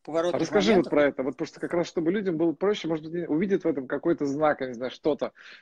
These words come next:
Speaker 2: зацепятся и попробуют.
Speaker 1: У меня, я прям помню этот момент. Ты хорошо.
Speaker 2: Так,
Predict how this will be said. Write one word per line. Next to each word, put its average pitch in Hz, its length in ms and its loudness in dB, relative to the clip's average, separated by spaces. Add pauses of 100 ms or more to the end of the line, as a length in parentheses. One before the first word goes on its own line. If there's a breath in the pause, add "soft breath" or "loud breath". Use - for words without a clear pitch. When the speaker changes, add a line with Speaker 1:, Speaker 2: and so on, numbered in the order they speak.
Speaker 2:
зацепятся 156 520 0
и 143 40 2
попробуют. 131 600 0 (1900)
Speaker 1:
У - 80 -14
меня, 214 340 2
я 190 220 -2
прям 156 300 -2
помню 139 300 -6
этот - 100 -14
момент. 123 340 -10 (240)
Ты - 80 -20
хорошо. 156 380 -10
Speaker 2:
Так, 127 300 2